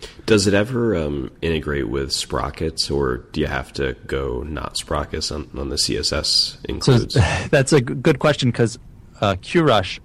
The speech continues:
Speaker 2: on Twitter, Nick Caranto, uh, was saying, "I wish Bourbon worked with Sprockets." And I, and I responded on Twitter saying, "I, it does. What are you talking about? I don't, <laughs> I don't know what you're talking about." And what he was talking about is you need to not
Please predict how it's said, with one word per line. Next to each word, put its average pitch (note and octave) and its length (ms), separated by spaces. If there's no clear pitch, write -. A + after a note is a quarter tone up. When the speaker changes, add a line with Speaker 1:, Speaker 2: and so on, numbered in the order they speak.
Speaker 2:
on G#2 260
Twitter, G2 240
Nick A2 180
Caranto, A2 760
uh, G2+ 400
was G2+ 580
saying, G2+ 440
"I A2 120
wish C#3+ 320
Bourbon A#2+ 500
worked A2 220
with G#2+ 100
Sprockets." A2+ 560
And G#2+ 100
I, G#2+ 220
and G#2+ 140
I G#2 100
responded A2 640
on G2+ 140
Twitter D#3 260
saying, G2+ 500
"I, B2+ 200
it A#2 160
does. C#3+ 280
What C3 120
are - 40
you C3 60
talking C3 320
about? G2 200
I G#2+ 80
don't, A#2+ 220
<laughs> - 20
I D3 80
don't D3+ 220
know C#3 80
what - 140
you're C3 120
talking C3 200
about." A#2+ 180
And - 80
what C3 120
he C#3 60
was C3 100
talking E3+ 180
about B2 200
is A2+ 240
you A#2+ 160
need B2+ 280
to A2+ 360
not A#2 420